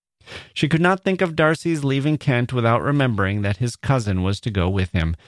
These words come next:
but Colonel Fitzwilliam had made it clear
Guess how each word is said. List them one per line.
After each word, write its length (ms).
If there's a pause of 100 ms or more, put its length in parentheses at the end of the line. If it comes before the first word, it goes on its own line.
(180)
but 200
Colonel 320
Fitzwilliam 720
had 180
made 180
it 180
clear 500